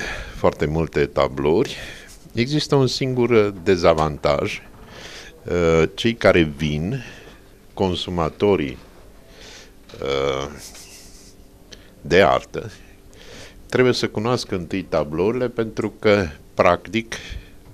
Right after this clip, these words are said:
aceasta e camera cea mai generoasă, nu poate cuprinde toate cele, iată, treizeci de tablouri, câte am înțeles că există în ex-, expoziția de față. Mi l-a punctat câteva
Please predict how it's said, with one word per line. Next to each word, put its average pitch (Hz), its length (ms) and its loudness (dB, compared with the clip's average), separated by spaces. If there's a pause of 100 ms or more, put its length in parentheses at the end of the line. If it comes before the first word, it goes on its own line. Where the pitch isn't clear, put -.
(140)
aceasta 87 460 -2
e 80 40 0
camera 80 580 0
cea 76 180 -6
mai 80 240 -4
generoasă, 73 840 -6 (460)
nu 127 120 -4
poate - 280 0
cuprinde 78 540 -6
toate 78 400 -2
cele, 76 540 -4 (300)
iată, 71 240 -12
treizeci 73 520 -10
de 69 100 -6
tablouri, 71 640 -6
câte - 240 -10
am 69 120 -6
înțeles 71 420 -6
că 71 260 -8 (640)
există 76 380 -6
în 73 80 -6
ex-, 73 140 -6 (200)
expoziția 76 640 -4
de 73 160 -4
față. - 540 -8 (760)
Mi 123 160 -4
l-a 151 140 2
punctat 143 520 0
câteva 120 680 0